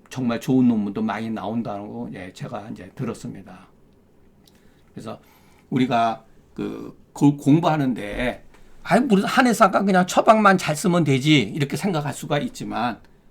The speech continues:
역사의 흐름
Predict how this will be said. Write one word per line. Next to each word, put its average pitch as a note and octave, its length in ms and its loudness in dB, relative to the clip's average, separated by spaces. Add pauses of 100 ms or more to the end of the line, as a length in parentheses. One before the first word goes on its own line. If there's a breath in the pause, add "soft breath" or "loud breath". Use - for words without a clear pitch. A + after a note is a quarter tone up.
(1400)
역사의 B2 880 -4 (1600)
흐름 E3+ 360 -4